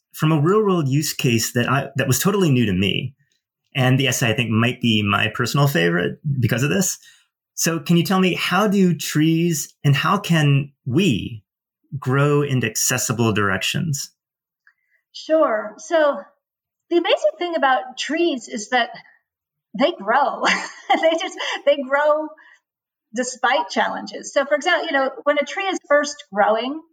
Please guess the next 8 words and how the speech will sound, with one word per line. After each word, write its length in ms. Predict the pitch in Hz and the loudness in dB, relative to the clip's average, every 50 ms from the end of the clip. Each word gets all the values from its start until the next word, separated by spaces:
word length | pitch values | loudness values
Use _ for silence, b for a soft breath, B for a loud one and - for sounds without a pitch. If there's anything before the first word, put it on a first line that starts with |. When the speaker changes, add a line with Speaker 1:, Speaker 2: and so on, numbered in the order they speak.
| _ _ _ _ _ _ _ _ _ - | _ _ _ _ _ _ _ _ _ -4
Speaker 2:
um, 280 | 247 247 220 214 214 | 0 0 2 2 0
a 40 | 214 | -4
sapling, 560 | - - 214 196 190 - 233 226 220 220 220 | -2 -2 -2 -2 -2 -2 -2 -2 -2 -2 -4
if 60 | 214 - | -8 -6
you 120 | - 220 208 | -6 -4 -4
imagine, 640 | 202 208 208 208 208 214 214 214 214 226 226 226 226 - | -2 0 0 0 0 0 0 -2 0 -2 -4 -4 -6 -8
and, 280 | 196 202 202 - - - | -8 -14 -14 -16 -18 -18
and, 140 | 190 196 196 | -20 -20 -20